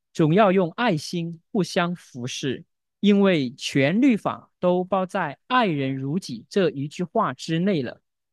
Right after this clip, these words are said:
你们要谨慎，若相咬相吞，只怕要彼此消灭了。我们一同来低头祷告。亲爱的天父，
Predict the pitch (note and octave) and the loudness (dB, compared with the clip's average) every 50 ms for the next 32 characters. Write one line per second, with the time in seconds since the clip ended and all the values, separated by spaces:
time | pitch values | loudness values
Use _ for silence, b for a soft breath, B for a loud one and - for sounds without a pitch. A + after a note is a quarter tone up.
0 | _ _ _ _ - E3 E3 D#3+ F3 G3+ A#3 G#3+ G3 - - C#3+ B2+ A#2 B2 - | _ _ _ _ 4 6 6 8 8 8 6 6 4 2 -2 -6 -6 -6 -8 -8
1 | - E3+ D#3 B2 - - _ _ _ _ _ _ _ _ _ - G3 G#3 F#3 C#3+ | -6 -6 -6 -6 -8 -14 _ _ _ _ _ _ _ _ _ 4 4 6 6 6
2 | C3+ - - - B3+ A#3 A3+ A3+ G#3+ F#3+ C3 A2 - - - D#3+ D#3+ D#3 - - | 4 0 0 0 0 2 2 0 0 -2 -2 -4 -6 -8 -6 -6 -6 -6 -4 -4
3 | D3 D3+ D#3+ - _ _ _ _ _ _ _ - - C#3 D3 C#3+ - G3 F#3 E3+ | -4 -4 -4 -8 _ _ _ _ _ _ _ -4 -2 0 0 2 2 2 2 4
4 | F#3+ G#3 F#3 D3 C3 - C#3 C3+ D3 F3 - - - C3+ A#2 F#2+ B2 - - - | 2 2 2 0 -2 -2 -2 0 0 -2 -4 -8 -10 -10 -10 -10 -8 -4 0 2
5 | F3+ F3 F3+ F#3 F#3+ G3+ E3+ C3 A#2 - - - _ _ _ _ _ _ _ _ | 2 4 4 2 2 2 0 0 -4 -6 -10 -14 _ _ _ _ _ _ _ _
6 | _ - C3 C3+ C#3+ - D3+ C3+ A#2+ A2+ C3+ - D3 C3+ - C3+ B2+ C3 C3 - | _ 2 4 4 4 4 2 0 0 0 -2 -4 -4 -2 -2 -2 -2 -2 -4 -8
7 | - - C3+ D3 - _ _ _ _ _ _ _ _ _ _ _ _ _ _ _ | -8 -10 -12 -12 -14 _ _ _ _ _ _ _ _ _ _ _ _ _ _ _
8 | _ _ _ _ _ _ _ _ _ _ _ _ _ _ _ _ _ _ _ _ | _ _ _ _ _ _ _ _ _ _ _ _ _ _ _ _ _ _ _ _
9 | _ _ - - F#3+ F3+ E3 D3 C3 - D#3+ D#3 D3+ D3+ - D#3+ C#3 C3+ | _ _ 0 2 4 6 6 4 4 6 6 4 4 4 2 -4 -6 -6